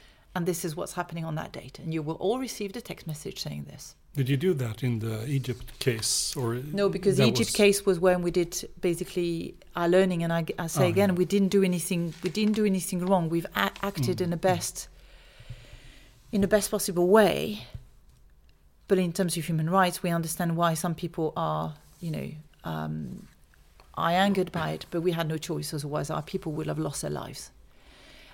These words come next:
Speaker 1: Um, but there is one country, I won't name the country,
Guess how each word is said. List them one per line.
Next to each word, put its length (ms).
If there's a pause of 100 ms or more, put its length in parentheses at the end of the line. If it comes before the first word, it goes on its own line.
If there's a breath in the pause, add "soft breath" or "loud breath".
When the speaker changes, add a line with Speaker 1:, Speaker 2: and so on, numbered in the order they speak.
Speaker 1:
Um, 340
but 180
there 160
is 120
one 220
country, 440
I 40
won't 200
name 260
the 60
country, 640